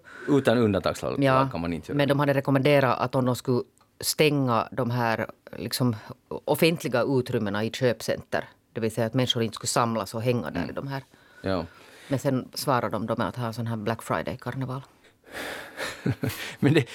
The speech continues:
Speaker 1: men det är så svårt, för att sant, man kan, lider med alla företag och alla arbetsplatser. Som, och, och om man själv driver ett företag så är man så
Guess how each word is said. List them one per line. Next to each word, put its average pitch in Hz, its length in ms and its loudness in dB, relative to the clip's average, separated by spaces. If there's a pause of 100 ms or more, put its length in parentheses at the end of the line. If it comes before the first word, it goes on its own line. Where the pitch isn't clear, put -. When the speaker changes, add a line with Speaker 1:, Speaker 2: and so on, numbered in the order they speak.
(120)
Speaker 1:
men 147 100 2
det 160 80 8
är - 20 6
så 226 160 6
svårt, 170 500 4
för 131 160 0
att 123 160 4 (240)
sant, 175 280 2 (160)
man 139 140 -2
kan, - 160 -8
lider 160 460 4
med 135 140 4
alla 143 320 2
företag 98 520 2
och 113 100 6
alla 127 160 6
arbetsplatser. 101 600 2
Som, - 140 -6
och, 120 220 0
och 123 180 2
om 120 60 4
man 123 220 2
själv 147 220 4
driver 113 180 6
ett - 80 -2
företag 98 420 2
så 98 100 0
är 110 160 4
man 110 300 2
så 139 440 4